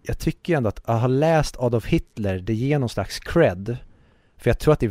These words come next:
väldigt få som, i alla fall är, är gar-, garanterat i min bekantskapskrets, som har läst Mein Kampf. Men jag skulle säga ändå att det är credit att ha läst den. För jag, de som jag har hört har läst den säger att Hitler framstår som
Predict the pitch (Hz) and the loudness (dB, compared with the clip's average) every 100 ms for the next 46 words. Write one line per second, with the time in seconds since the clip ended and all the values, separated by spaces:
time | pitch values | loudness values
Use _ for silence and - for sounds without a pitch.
0 | 104 139 117 107 120 - - 156 110 104 | 0 2 2 0 -4 -6 -4 -2 0 0
1 | 131 135 - 104 98 95 92 - _ _ | -2 -6 -4 -2 0 -2 -4 -8 _ _
2 | 113 110 120 110 107 104 98 - _ _ | -4 0 2 0 0 -4 -4 -8 _ _
3 | 107 101 101 101 95 120 98 101 98 92 | -2 -2 -4 -6 -2 -2 -2 -4 -4 -8
4 | - _ - 98 90 98 - 95 - 101 | -12 _ -8 -6 -6 -8 -6 -8 -6 -6
5 | 98 113 151 120 90 - - - _ _ | -2 0 2 2 -2 -10 -14 -20 _ _
6 | 117 98 92 110 92 101 - - - _ | -4 -4 -2 -2 -4 -6 -14 -20 -20 _
7 | - 113 107 113 - 117 127 104 - 120 | -6 -2 0 -2 0 2 2 2 -2 -6
8 | - - 135 107 104 143 - 101 - - | -4 -2 0 0 0 -4 -2 -6 -4 -2
9 | 117 156 147 95 - 98 95 107 107 110 | 0 0 0 -4 -8 -8 -4 0 2 0
10 | - _ 113 - _ 139 123 120 - 123 | -4 _ -20 -20 _ 2 2 0 -2 0
11 | 117 110 - _ - 123 123 165 151 - | 0 -2 -8 _ 2 4 6 6 6 4
12 | 113 104 104 - 110 - 110 104 101 - | 0 0 0 -2 -6 -2 0 0 0 -2
13 | 139 - 127 113 - 110 101 - 104 | -4 -4 -4 0 2 0 0 -4 -6